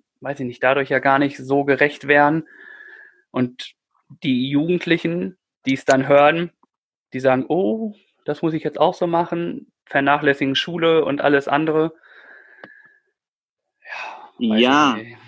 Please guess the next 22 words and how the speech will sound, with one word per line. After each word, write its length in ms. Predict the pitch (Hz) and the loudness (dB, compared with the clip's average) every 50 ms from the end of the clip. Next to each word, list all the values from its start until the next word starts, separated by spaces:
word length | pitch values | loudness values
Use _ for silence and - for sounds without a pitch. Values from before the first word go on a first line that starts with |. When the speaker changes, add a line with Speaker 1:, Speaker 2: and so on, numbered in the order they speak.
| - | -2
Speaker 2:
ist 180 | 151 160 - - | -2 -2 0 0
ein, 140 | 190 175 175 | -2 -2 0
ist 220 | - 165 156 - | -2 -4 -2 -2
ein 200 | 175 170 156 151 | -4 -2 -2 -2
schwieriges 840 | 139 - - 160 160 147 147 139 143 - - - - - - - - _ | -4 -2 0 0 2 4 4 2 0 -2 -4 -10 -14 -18 -20 -20 -18 _
Feld, 340 | - 151 151 151 139 131 - | -2 2 4 4 4 4 2
ne? 140 | 123 131 151 | 0 0 2
Und 140 | 147 127 120 | 0 0 -2
ich 120 | 123 - - | -2 -4 -2
meine, 300 | 123 120 117 120 123 117 | -2 -2 0 -2 -2 0
der 120 | 110 120 104 | 0 0 2
Deutschrap 520 | 117 120 127 127 - - 135 123 - - | 2 2 0 0 -2 -2 -4 -4 -2 -2
hat 180 | 123 117 - - | -4 -6 -4 -4
und 300 | - 123 117 117 113 113 | -4 0 0 2 4 4
mich 200 | 127 143 - - | 2 2 4 2
ja 100 | 135 120 | 0 0
zu 140 | - - 127 | 0 0 0
meiner 200 | 120 127 139 135 | 0 2 2 0
Jugend 200 | 127 127 123 - | 0 0 0 0
auch 100 | 117 151 | 0 -2
schon 180 | - - 135 117 | 0 0 0 0
begleitet. 600 | 113 110 113 107 104 107 113 - 139 147 151 | 0 2 0 0 2 0 2 4 2 2 2